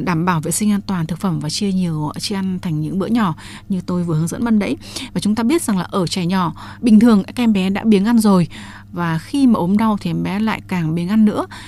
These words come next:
Thế và khi mà em bé biếng ăn như vậy thì cái việc mà chúng ta nên bổ sung thêm dưỡng chất để giúp cho bé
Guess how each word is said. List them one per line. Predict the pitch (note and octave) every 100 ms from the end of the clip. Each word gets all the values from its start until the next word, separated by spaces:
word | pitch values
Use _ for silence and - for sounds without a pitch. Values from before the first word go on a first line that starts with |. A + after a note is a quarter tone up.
| -
Thế | - F3
và | G#3+ A3 E3+
khi | - C4
mà | A#3 F3+
em | F#3+
bé | G3
biếng | F#3+ F#3
ăn | A#3
như | A#3
vậy | A3 G3 - - - - -
thì | G3
cái | E3 G#3+
việc | A#3 A#3 -
mà | F3
chúng | F3+ E3+
ta | A#3+ A3+ A3
nên | A#3 C4+ B3
bổ | G#3 D#3+
sung | - A#3
thêm | A3+ A3+
dưỡng | G#3 A3+
chất | E4+ F4+ - - -
để | -
giúp | D#3+ E4 -
cho | C4+
bé | A3 G3 C#4+